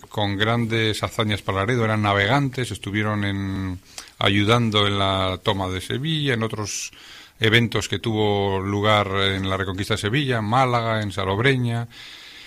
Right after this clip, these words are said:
estuvieron como armadores en América, en Indias, estuvieron con sus barcos habilitados para el comercio con Indias, con la norte de Europa.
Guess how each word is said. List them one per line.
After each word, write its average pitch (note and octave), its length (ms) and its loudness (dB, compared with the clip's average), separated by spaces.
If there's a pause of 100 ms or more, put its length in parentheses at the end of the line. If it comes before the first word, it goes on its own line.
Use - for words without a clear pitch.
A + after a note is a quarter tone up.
(140)
estuvieron G2+ 760 2
como G#2 240 2
armadores G2 720 2
en G2 160 0
América, B2 840 2
en G2+ 180 -2
Indias, A#2+ 600 0
estuvieron F#2+ 920 -4
con G2 200 -8
sus G2 140 -6
barcos F#2+ 300 -4
habilitados F#2+ 480 -4
para F#2+ 160 -2
el F2+ 60 -4
comercio F#2+ 440 -4
con F#2+ 100 -2
Indias, A2 420 -4
con G2+ 140 -6
la F#2+ 80 -4
norte G2 220 -8
de G2+ 60 0
Europa. A2+ 380 -4